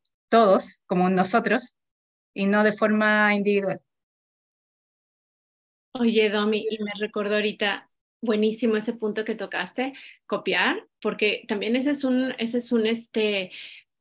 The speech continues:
Speaker 2: un, una programación del, del, del paradigma de luz-oscuridad, ¿no? O sea, tienes que ser original, no puedes copiar, no, o sea,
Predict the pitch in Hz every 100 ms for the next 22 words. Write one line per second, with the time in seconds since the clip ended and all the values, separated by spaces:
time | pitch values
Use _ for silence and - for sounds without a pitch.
0 | _ 233 226 233 226 233 240 262 233 202
1 | 196 226 226 226 202 170 196 190 185 185
2 | 180 - - 185 185 175 - 185 180 208
3 | 185 214 220 196 202 220 226 208 185 285
4 | 240 214 277 185 180 - - 240 277 277
5 | 269 262 247 233 214 - 190 208 269 320
6 | 339 330 330 - - - - - 214 220
7 | 220 214 208 - 196 - 269 302 320 320
8 | 320 320 320 285 208 208 - 202 - 175
9 | -